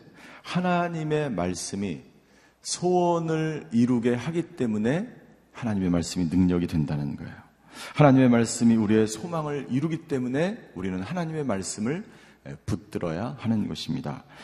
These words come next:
십이 절입니다. "소망이 이루어지지 않으면 마음이 아프지만 소원이 이루어지면 그것은 생명나무가 된다." 십구 절,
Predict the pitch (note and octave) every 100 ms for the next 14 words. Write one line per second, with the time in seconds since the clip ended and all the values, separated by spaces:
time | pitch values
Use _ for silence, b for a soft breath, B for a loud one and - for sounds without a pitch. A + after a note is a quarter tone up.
0 | B - - D#3 A2 F#2 F2+ D2+ D2+ C#2+
1 | C2+ - - _ _ _ _ _ _ _
2 | - B B B - F3 E3+ E3 C#3 B2
3 | A#2 A#2+ A#2+ F#2 F#2+ F2 F2 G#2 F2+ E2+
4 | F2 D#2+ - D#2 E2+ F#2 B2 C#3 - -
5 | D#3+ D#3+ D#3+ C3+ G2+ G2 F2 F#2+ A#2 D#3
6 | - E2+ D#2+ C3 F3+ - B B B -
7 | - F3 E3 D3+ C3+ A2+ A#2+ F#2+ C#2+ -
8 | - _ _ _ _ _ b b b -
9 | D#3+ - G2+ F2